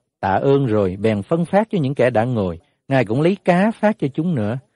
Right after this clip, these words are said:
Ai muốn bao nhiêu mặc ý. Khi chúng đã ăn được no nê, Ngài phán với môn đồ rằng, "Hãy lượm những miếng còn thừa hầu cho không mất chút nào."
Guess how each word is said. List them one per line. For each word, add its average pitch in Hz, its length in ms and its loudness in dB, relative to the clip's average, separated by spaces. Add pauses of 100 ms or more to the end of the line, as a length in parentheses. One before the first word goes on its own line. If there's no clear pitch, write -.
(260)
Ai 165 280 0
muốn 190 340 0
bao 143 200 4
nhiêu 135 240 0
mặc 98 280 -6
ý. 123 220 -4 (1300)
Khi 143 100 0
chúng 165 220 -4
đã 127 80 2
ăn 127 240 -4
được 95 180 -8
no 113 180 -2
nê, 113 260 -4 (720)
Ngài 113 260 0
phán 147 280 -2
với 165 100 0
môn 135 220 -2
đồ 101 180 -2
rằng, 85 200 -8 (640)
"Hãy 131 140 0
lượm 127 320 2
những 143 140 0
miếng 208 160 -2
còn 120 220 2
thừa 120 340 2
hầu 101 260 0
cho 117 140 -2
không 123 280 -6
mất 185 180 -2
chút 165 200 -2
nào." 92 260 -6